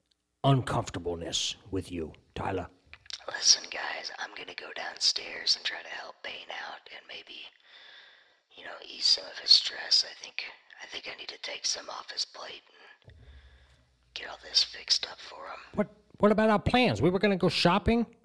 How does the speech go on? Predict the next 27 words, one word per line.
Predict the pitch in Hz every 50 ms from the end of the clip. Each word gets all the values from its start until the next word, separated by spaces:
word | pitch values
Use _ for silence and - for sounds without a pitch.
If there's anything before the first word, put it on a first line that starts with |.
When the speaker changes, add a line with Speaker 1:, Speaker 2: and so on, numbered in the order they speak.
| _ -
Speaker 1:
and | 135 160
then | 180
we | 180 180
were | 170 175
gonna | 165 185 180 180
go | 170 175
to | 175 170
that | 165 156
new | 175 170
ice | 160 151 180 190
cream | - - 214 214 208
parlor. | - 208 214 214 220 240 226 - - - _ _ _ _ _ _ _ _ _ _ _ _
What, | - 170 175 143 117 - -
what, | 175 190 190 - - _ - _ _ _ _ _ _ _ _ _ _ _ _
what, | - 185 185
what, | 175 185 202 - - - 95 76 - - -
what | 165 196 233
about | 233 240 240 220 -
that? | 269 277 262 - - - - - _ _ _ - _ - - _
Speaker 2:
I, | - - - _ _ _ _
I | - - -
don't | - - -
know. | - - - - - - - - - -
I | -
just, | - - - - - - - - - -
I, | - - - _ _ _ _ _ _ - - - _ _ _ - - - - _ _ _ _ _ _ _ _ - _ _ _ _ _ _ _ _ _
Bane | - - - -